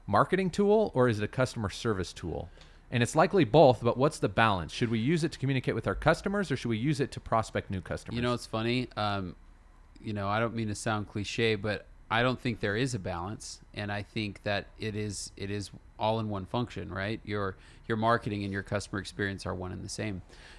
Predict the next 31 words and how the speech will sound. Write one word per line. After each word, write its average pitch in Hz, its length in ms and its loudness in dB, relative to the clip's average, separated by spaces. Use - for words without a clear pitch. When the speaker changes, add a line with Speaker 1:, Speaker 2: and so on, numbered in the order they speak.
Speaker 2:
And, 113 360 0
um, 104 500 -2
that's, 117 400 0
that's 120 240 2
what 117 120 2
it 110 100 0
is 117 160 -2
for. 113 160 2
That's 135 220 2
why 175 80 6
it's - 140 -2
funny. 135 320 0
Early 143 340 4
on, 127 300 2
you 127 120 0
know, 127 140 2
when 123 160 0
we 123 100 0
were 120 60 0
talking 113 340 0
to 117 80 2
a - 20 4
lot 113 220 2
of 107 80 -4
investors, 104 580 -4
they're 101 140 -4
making 104 280 -6
us 98 120 -6
think 107 380 -6
differently 104 580 -6
and 98 140 -8